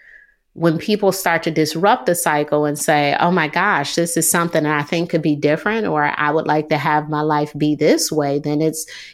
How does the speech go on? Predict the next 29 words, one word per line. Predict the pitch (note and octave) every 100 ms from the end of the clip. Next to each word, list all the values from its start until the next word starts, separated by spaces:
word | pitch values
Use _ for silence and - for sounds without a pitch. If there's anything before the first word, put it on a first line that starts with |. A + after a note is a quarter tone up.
| -
you | D#4
know, | F3+
then | F3+ F3
it | F3
can | F3 E3+
change. | - F3+ G3+ G3 E2 E3 -
But | E3 E3 -
as | D#3 E3 F3
people | - F3+ E3+ E3+
are | - D#3
doing | C#3 D3 D#3+ E3 E3
the | D#3+
same | D#3 - D#3 D#3 D#3
thing | D#3 E3 F#3 D3+ C#3+ C#3+ - - -
over | D#3 E3+ E3+ D#3
and | D3+ D#3
over, | G#3+ E4+ F#3+
the, | F#3+ F#3+ F#3
the | F#3+
cycle | F#3 F#3+ F#3 G3 F#3+
will | F3+
repeat | E3+ E3 - A#3
itself. | C#4 - - - - - - - - -
Sometimes | - A#3 D4+ - D4 G#3+
we're | G#3
not | G3 G3
exposed | F#3 F3+ - - G3+ C#4+ E4 - -
to | F#3
enough. | D#3+ C3+ - - - -